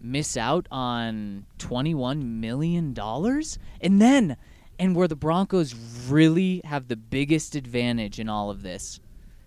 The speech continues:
is Chris is thirty this summer. Next year, he'll be thirty-one when he becomes a free agent. If the Broncos were to go down this route of the franchise tag and everything,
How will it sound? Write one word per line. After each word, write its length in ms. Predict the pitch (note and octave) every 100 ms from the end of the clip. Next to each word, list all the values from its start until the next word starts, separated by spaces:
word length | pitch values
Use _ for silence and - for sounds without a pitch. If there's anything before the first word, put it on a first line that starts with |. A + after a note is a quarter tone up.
| -
is 140 | A#2+ -
Chris 240 | E3+ G#3
is 160 | B3+ -
thirty 340 | - B2 E3
this 200 | A2 F#2+
summer. 400 | - E2+ F#2 F2 - _ -
Next 420 | B2 C#3+ - -
year, 260 | A3+ C4+ C4+ _ _ _
he'll 120 | G3+
be 140 | G#3+ D3+
thirty-one 1040 | - _ D3+ F3+ G3+ G#3 B2 C3+ F3+ A#2 -
when 160 | D#3 D3
he 260 | - A3+
becomes 480 | A3+ B3 - G#3 F#3+
a 60 | D3
free 320 | - F#3+ F#3
agent. 320 | D#3+ C#3 A2+ -
If 180 | E3+ -
the 80 |
Broncos 380 | C#3+ C#3+ C#3 A#2
were 100 | B2
to 60 | A#2+
go 160 | A#2+
down 240 | A#2 A2 G#2+
this 160 | A2
route 220 | A2 G#2+ G#2+
of 40 |
the 60 | G#2
franchise 500 | - G2+ G2+ G2 G2
tag 220 | F#2 F#2+
and 100 | G2
everything, 380 | F#2 F#2+ F2